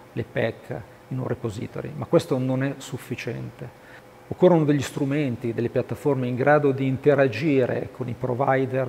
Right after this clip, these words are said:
di posta certificata e con i sistemi di archiviazione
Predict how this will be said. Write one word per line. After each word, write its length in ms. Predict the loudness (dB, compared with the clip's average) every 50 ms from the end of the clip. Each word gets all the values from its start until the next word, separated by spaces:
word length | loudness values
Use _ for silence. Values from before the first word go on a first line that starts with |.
| -6 -8
di 80 | -8
posta 360 | -4 0 0 0 0 0 -4 -4
certificata 1040 | -4 -6 -8 -8 -8 -10 -12 -8 -8 -6 -2 0 2 2 2 0 -2 -2 -4 -4 -4 -10 -18 -20 -20 -20 -20 -20 -20 -20 -20 -20 -20 -20 -20 -4 4
e 260 | 6 6 6 6 2 -6 -14 -18 -18 -20 -20 -20 -20 -20 -20 -10
con 140 | -6 -6 -6
i 40 |
sistemi 440 | -4 -6 -8 -6 -4 -4 -4 -4 -4
di 100 | -4 -4
archiviazione 960 | -4 -4 -4 -4 -2 0 0 0 0 -2 -4 -4 -2 0 0 0 0 -2 -4